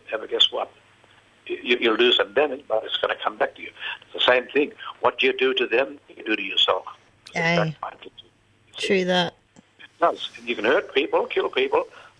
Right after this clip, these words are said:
Speaker 1: but what you do to them is gonna come back to you, and it's gonna, it's gonna, it's gonna cla-, it's gonna claim you. It's just like the ocean. It, it, it'll take what it wants. You see, what we do to the ocean, it's gonna come back and swallow us up.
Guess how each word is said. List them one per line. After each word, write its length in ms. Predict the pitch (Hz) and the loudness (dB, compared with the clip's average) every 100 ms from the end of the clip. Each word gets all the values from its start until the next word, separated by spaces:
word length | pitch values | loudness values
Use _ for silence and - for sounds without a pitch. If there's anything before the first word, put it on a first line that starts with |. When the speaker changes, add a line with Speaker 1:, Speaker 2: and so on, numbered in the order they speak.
| - | 0
Speaker 1:
but 200 | 107 - - | 0 0 -4
what 180 | - 113 | -2 0
you 80 | 127 | 0
do 180 | 127 139 | 2 2
to 100 | 120 | 2
them 280 | 127 131 123 | 0 0 -4
is 80 | - | -12
gonna 160 | 101 | -10
come 180 | - 107 | -6 -4
back 220 | 117 113 | -4 -6
to 60 | 127 | -4
you, 120 | 127 - - - | -4 -4 -18 -20
and 80 | - - _ - | -20 -20 _ -16
it's 160 | - | -12
gonna, 200 | - - | -4 -2
it's 160 | - - | -2 -4
gonna, 200 | 107 - - - | -6 -8 -10 -2
it's 120 | - | -2
gonna 200 | - - | -2 -6
cla-, 240 | - 110 | -2 -2
it's 140 | - - | -4 -2
gonna 180 | 113 104 | 0 2
claim 320 | 113 117 104 | 2 0 -4
you. 160 | 110 - _ _ - | -10 -12 _ _ -10
It's 100 | - | -4
just 140 | - | 0
like 200 | 185 - | 2 2
the 80 | 113 | 2
ocean. 300 | 139 143 95 95 | 2 2 -2 -6
It, 160 | 104 - - - - | -12 -14 -20 -10 -6
it, 180 | 104 - | -4 0
it'll 160 | 113 | 0
take 300 | - 131 - | 2 0 2
what 100 | 160 | 0
it 140 | 113 107 | 0 0
wants. 420 | 113 - - - | -2 0 -2 0
You 80 | - | 0
see, 220 | - - - _ _ _ _ _ | -2 -4 -8 _ _ _ _ _
what 160 | 123 135 | -2 2
we 80 | |
do 140 | 131 135 | 2 2
to 40 | |
the 100 | 127 | 2
ocean, 300 | 143 - - - - _ | 2 0 -4 -8 -20 _
it's 100 | - | -20
gonna 140 | - - | -18 -4
come 180 | 95 | -2
back 140 | 92 - | 0 -2
and 80 | - | -2
swallow 280 | 95 92 | 0 2
us 100 | 87 - | 2 0
up. 180 | 92 | -4